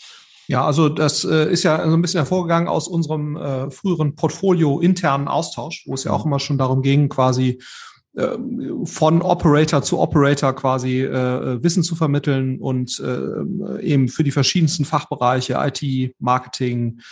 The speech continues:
Produkt, äh, Recruiting und so weiter eben, äh, ein Stück weit Erfahrungsaustausch zu ermöglichen. Und das haben wir ja vor ein paar Jahren schon geöffnet und daraus ist letztendlich die Project A Knowledge Konferenz entstanden, wo es im Prinzip darum geht,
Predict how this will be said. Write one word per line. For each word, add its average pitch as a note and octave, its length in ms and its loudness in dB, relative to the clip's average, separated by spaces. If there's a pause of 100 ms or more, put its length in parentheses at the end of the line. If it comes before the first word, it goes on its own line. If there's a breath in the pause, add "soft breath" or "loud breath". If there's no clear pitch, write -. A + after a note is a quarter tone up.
(460 loud breath)
Produkt, C#3+ 840 2
äh, D#3 40 -4
Recruiting C#3 1120 2
und A#2+ 100 -2
so B2+ 100 -6
weiter C3+ 440 2
eben, C3 420 -2
äh, - 440 -10
ein C3+ 100 -8
Stück - 240 -6
weit C#3 100 0
Erfahrungsaustausch D#3+ 920 0
zu E3+ 100 -4
ermöglichen. E3 560 0 (460 loud breath)
Und C3+ 80 -6
das C3 140 -2
haben D3+ 100 4
wir D3+ 60 6
ja C#3+ 60 4
vor C#3+ 140 2
ein C3+ 80 4
paar C#3 160 2
Jahren C#3+ 260 2
schon D3 160 0
geöffnet D#3 460 0
und C3+ 160 -4
daraus C3 240 -2
ist - 340 -6
letztendlich C#3 360 -2
die - 60 -20
Project C#3+ 340 0
A C#3+ 80 2
Knowledge D3+ 320 4
Konferenz D3 400 0
entstanden, C#3+ 420 0
wo C3 120 -2
es C3 100 -4
im C#3+ 80 -4
Prinzip C#3 240 -8
darum C#3 220 2
geht, C3+ 280 0